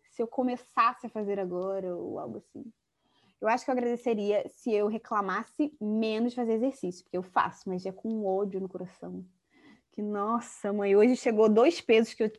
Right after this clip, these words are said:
tive que comprar, que a personal pediu, mas eu fiquei tão triste que chegou, porque agora vai aumentar o meu peso, entendeu? Eu tava muito bem com a garrafa pet, que era só dois litros, agora eu não tenho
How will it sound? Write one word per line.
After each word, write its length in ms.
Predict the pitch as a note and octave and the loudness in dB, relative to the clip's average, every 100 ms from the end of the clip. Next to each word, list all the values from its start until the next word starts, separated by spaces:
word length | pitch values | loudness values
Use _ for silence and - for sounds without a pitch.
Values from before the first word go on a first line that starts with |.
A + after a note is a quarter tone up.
| _ | _
tive 180 | A3+ G3+ | -6 -6
que 60 | _ | _
comprar, 560 | G#3 G3+ A3 G#3+ F#3+ | -6 0 4 4 2
que 60 | F#3 | -6
a 60 | G3 | -6
personal 380 | G3+ G#3+ G3 | -4 -2 -2
pediu, 540 | G3 F#3+ G3 A3+ F#3+ F3+ - - _ | 0 -2 0 0 0 -6 -16 -20 _
mas 200 | G#3 G#3+ | -6 -2
eu 180 | A3+ A3 _ _ _ | -2 -4 _ _ _
fiquei 600 | - - _ - B3+ B3+ - _ | -16 -16 _ 2 4 4 0 _
tão 240 | - C#4+ E4 | 0 0 0
triste 480 | - G3 A3+ - - | -2 -2 -2 -6 -20
que 80 | - | -14
chegou, 500 | - G#3 F#3+ G3+ A#3+ - - - | 0 2 4 2 0 -10 -20 -6
porque 200 | - C4+ | -2 6
agora 340 | B3+ A#3+ B3 C4+ | 6 8 8 8
vai 100 | C#4 | 8
aumentar 480 | C#4 D#4+ F4 C#4 D4 | 8 6 6 6 8
o 40 | |
meu 120 | C#4 | 8
peso, 280 | A#3+ A3+ G#3+ | 8 4 4
entendeu? 200 | G#3+ A#3 | 4 4
Eu 60 | B3 | 6
tava 200 | B3+ C4+ | 6 8
muito 380 | B3+ C#4 F4 C#4+ | 10 8 8 6
bem 120 | C4 | 4
com 80 | C4 | 4
a 40 | |
garrafa 280 | A#3 A#3+ G#3+ | 2 0 0
pet, 320 | G#3+ A#3 A#3 | 4 4 4
que 80 | A#3+ | 2
era 140 | A3+ | 2
só 240 | A3+ E4 D#4+ | 4 6 8
dois 220 | E4 D4+ | 8 8
litros, 320 | A#3 A#3 - | 6 4 2
agora 260 | A#3+ B3+ C4+ | 2 4 4
eu 60 | |
não 120 | C4+ | 6
tenho 220 | C4 C#4 | 6 6